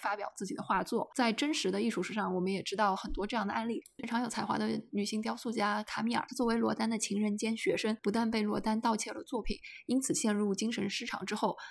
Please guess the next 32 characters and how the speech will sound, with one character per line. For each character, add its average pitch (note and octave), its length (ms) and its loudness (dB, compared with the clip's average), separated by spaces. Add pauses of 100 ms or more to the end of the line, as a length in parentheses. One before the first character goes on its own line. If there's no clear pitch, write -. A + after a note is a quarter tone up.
还 F#3+ 140 2
要 G#3 80 6
被 A3+ 100 4
塑 A3+ 160 -2
造 A3 140 -2
成 G3 200 -4
疯 B3 240 -2
女 A#3+ 60 2
人 - 180 -2
的 G#3+ 120 -2
形 - 200 -2
象。 - 200 -2 (240)
艺 C4+ 120 4
术 C4 120 2
史 G3+ 120 -2
上 G#3 200 4
有 F#3+ 140 2
太 A#3+ 180 0
多 B3 140 2
太 C4 140 2
多 A3 180 2
这 A3 100 0
种 - 200 -2
被 G3 160 0
埋 - 180 -4
没 F#3 100 -2
的 F3 120 0
女 F3 160 -2
性 G3+ 200 0
艺 G3 60 -2
术 - 140 -6
家。 - 240 -4